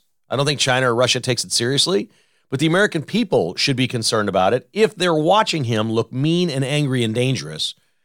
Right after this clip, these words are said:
and pound and rah, rah, rah, rah, and all this stuff. He looks like a crazy man. He literally looks like the leaders we used to despise and be afraid of and mock. And that's what he's trying to do. This is how he's trying to get votes in the United States.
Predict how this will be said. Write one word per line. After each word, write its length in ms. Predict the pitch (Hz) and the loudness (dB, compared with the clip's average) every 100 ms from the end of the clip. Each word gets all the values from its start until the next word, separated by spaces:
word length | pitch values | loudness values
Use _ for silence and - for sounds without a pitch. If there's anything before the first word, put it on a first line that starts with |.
| _ _ _ _ - | _ _ _ _ -4
and 260 | 110 - | -4 -4
pound 420 | - 143 135 135 120 | -4 0 2 2 2
and 120 | 110 | 2
rah, 220 | 156 143 | 2 2
rah, 260 | 131 143 123 | 2 0 0
rah, 260 | 113 131 | 0 -2
rah, 240 | 123 120 107 | 0 -2 -4
and 160 | - | -4
all 180 | 127 127 | 0 2
this 140 | 143 | 2
stuff. 320 | - 107 87 - _ _ - | 2 2 0 -2 _ _ -6
He 40 | |
looks 120 | 160 | -2
like 140 | 180 135 | 0 -2
a 40 | |
crazy 360 | 117 165 160 80 | 0 2 2 -2
man. 200 | 71 - _ _ _ _ | -10 -16 _ _ _ _
He 160 | 147 | -2
literally 420 | 143 151 202 214 185 | 2 4 4 4 2
looks 200 | 170 - | 2 0
like 140 | 151 | 0
the 100 | 135 | 0
leaders 480 | 123 151 135 120 98 | 0 0 0 -2 -2
we 140 | 127 | 0
used 280 | 151 139 - | 2 2 2
to 380 | 127 113 104 95 _ _ _ _ - | 2 2 2 -2 _ _ _ _ -6
despise 840 | 107 - 147 151 82 - - - _ _ _ _ | -2 2 4 4 0 -6 -12 -14 _ _ _ _
and 140 | 117 120 | -2 0
be 100 | 123 | 0
afraid 380 | 104 151 151 123 | 0 2 2 2
of 160 | 90 | 2
and 100 | 95 | 0
mock. 360 | 104 143 110 - | 2 2 0 -2
And 100 | 104 | -2
that's 140 | 127 | 0
what 80 | 165 | 0
he's 100 | 160 | 0
trying 260 | - 143 143 | 2 2 0
to 60 | |
do. 440 | 92 95 135 220 - _ _ _ _ | 0 2 2 0 -4 _ _ _ _
This 160 | 117 - | -2 0
is 60 | |
how 140 | 143 160 | 2 2
he's 100 | 143 | 2
trying 220 | 165 160 | 2 2
to 60 | 139 | 2
get 180 | 135 95 | 0 0
votes 340 | 92 127 156 | 2 2 0
in 60 | 131 | -2
the 60 | |
United 200 | 127 127 | 0 0
States. 300 | - 135 147 | 2 0 0